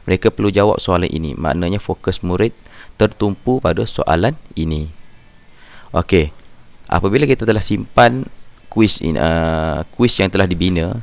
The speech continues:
kita kembali kepada Frog O S. Kita dapati tidak berlaku perubahan.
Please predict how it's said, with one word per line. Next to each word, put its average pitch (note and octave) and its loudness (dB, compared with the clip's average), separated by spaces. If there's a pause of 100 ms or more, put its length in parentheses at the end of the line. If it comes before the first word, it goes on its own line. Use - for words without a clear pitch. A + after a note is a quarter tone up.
(160)
kita - -2
kembali A2+ 2
kepada G2+ 4
Frog - 2
O - 2
S. - -2 (560)
Kita G2+ 0
dapati C3 2 (880)
tidak G2 4
berlaku F2+ 0
perubahan. E2+ 2